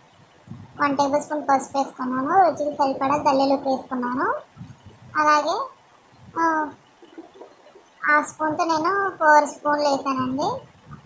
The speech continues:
కారం. ఇది కొంచెం ఒక ట్వంటీ మినిట్స్ అలా బాగా వేగిన తర్వాత ఒక రెండు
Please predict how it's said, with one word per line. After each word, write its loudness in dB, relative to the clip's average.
కారం. 4
ఇది -2
కొంచెం 0
ఒక -2
ట్వంటీ 2
మినిట్స్ -2
అలా 4
బాగా 4
వేగిన 0
తర్వాత 0
ఒక 4
రెండు 0